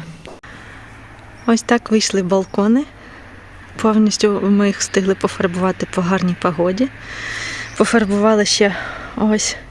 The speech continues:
ті перила. І пофарбовані вікна в середній квартирі. В антрацит. Бачите, і тут плитка ось така, і плитка, і блоки теж антрацитові.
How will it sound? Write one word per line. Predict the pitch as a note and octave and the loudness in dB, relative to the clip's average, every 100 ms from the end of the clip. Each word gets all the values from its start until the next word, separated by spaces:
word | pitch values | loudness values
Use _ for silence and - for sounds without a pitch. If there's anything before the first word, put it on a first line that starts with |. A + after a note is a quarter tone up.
| - - - - - | -14 -12 -10 -12 -6
ті | - A3+ | 0 2
перила. | - G#3 G3+ F#3+ G#3+ B3+ - - - - - - - - - - - - - - - | 2 2 2 2 2 0 -4 -18 -18 -16 -16 -18 -18 -18 -20 -20 -18 -16 -14 -14 -2
І | A3 A#3 D4+ C#4+ | 4 6 4 0
пофарбовані | A#3 G#3+ G#3+ F#3+ A3+ A#3+ A#3 A3+ G3+ - - G#3+ | -2 0 0 2 2 4 6 4 0 -10 -8 -2
вікна | G3+ A3 - G3 | 0 0 0 0
в | |
середній | - G3 G3 G3+ G3 | 2 0 2 2 0
квартирі. | - F#3 - F3+ F#3+ E3 - - - - - - - - G3+ | -2 -6 -4 -6 -6 -10 -14 -18 -16 -16 -16 -16 -18 -6 -2
В | |
антрацит. | F#3+ - F#3+ - D#3+ - - - - | 0 0 -4 -4 -6 -6 -12 -8 -2
Бачите, | G#3 B3+ - A3 | 0 0 2 2
і | G3 | 2
тут | G3+ - | 0 -4
плитка | - A#3+ - - | 0 2 2 0
ось | A#3+ - | 0 0
така, | G#3 - F#3+ - - - - - - - | -4 -2 -4 -4 -12 -10 -8 -8 -8 -4
і | F#3 | -2
плитка, | - C4+ - - G#3+ | 2 2 2 0 2
і | E3+ F#3+ G3 G3 - - | 2 0 2 0 -4 -6
блоки | F#3 G3 B3 - G3+ - - | 0 2 2 0 -4 -6 -8
теж | G#3 F#3 - - - - - - - | -4 -4 -6 -12 -20 -18 -16 -16 -6
антрацитові. | - F#3+ - G3 - G3 F3 F3 | -2 -2 -2 -4 -6 -6 -4 -4